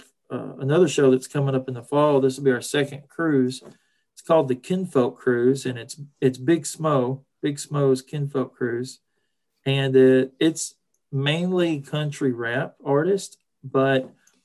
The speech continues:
uh, not so much that I'm a crossover, but I have a large following in the country rap community, uh,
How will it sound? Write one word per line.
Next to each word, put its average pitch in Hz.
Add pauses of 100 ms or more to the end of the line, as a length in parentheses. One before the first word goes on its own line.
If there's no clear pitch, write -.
(340)
uh, 127
not 147
so 160
much 147
that 131
I'm 127
a 117
crossover, 147 (140)
but 135 (160)
I 131
have 131
a 127
large 127
following 127
in 123
the 117 (480)
country 139
rap 131
community, 123 (680)
uh, 117